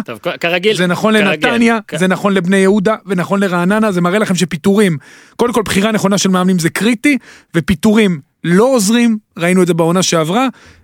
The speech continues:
Speaker 2: ולגבי המאמן הראשון שיפוטר, אני מקווה זה יהיה כמה שיותר מאוחר, כן, פיטורים זה גם חלק
Speaker 1: <laughs>
Speaker 2: מהעניין, אה,
Speaker 1: שלא
Speaker 2: זה
Speaker 1: תפסיד
Speaker 2: או
Speaker 1: בהתערבות
Speaker 2: חדרה
Speaker 1: השנה.
Speaker 2: או כפר סבא.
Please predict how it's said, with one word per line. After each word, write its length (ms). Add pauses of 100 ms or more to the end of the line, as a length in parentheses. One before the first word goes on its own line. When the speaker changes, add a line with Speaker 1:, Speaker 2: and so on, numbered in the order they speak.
Speaker 2:
ולגבי 300
המאמן 300
הראשון 280
שיפוטר, 520
אני 100
מקווה 200
זה 120
יהיה 80
כמה 260
שיותר 340
מאוחר, 340
כן, 140 (140)
פיטורים 320
זה 80
גם 120
חלק 300
Speaker 1:
<laughs> 40
Speaker 2:
מהעניין, 500 (560)
אה, 300 (160)
Speaker 1:
שלא 180
Speaker 2:
זה 80
Speaker 1:
תפסיד 100
Speaker 2:
או 100
Speaker 1:
בהתערבות 240
Speaker 2:
חדרה 260
Speaker 1:
השנה. 200
Speaker 2:
או 120
כפר 200
סבא. 260